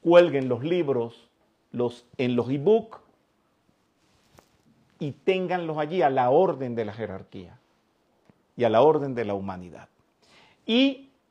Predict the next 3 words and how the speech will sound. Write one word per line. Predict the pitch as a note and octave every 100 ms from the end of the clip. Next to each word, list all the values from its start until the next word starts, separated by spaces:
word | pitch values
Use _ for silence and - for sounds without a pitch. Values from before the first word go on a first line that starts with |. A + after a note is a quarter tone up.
| _ _ _ _ _ _ _ _ _ _ _ _ _ _ _ _ _ _ -
en | B2 D3
un | F#3+
momento, | G3 F#3 F3 C3 A2+ F3 G#3+ -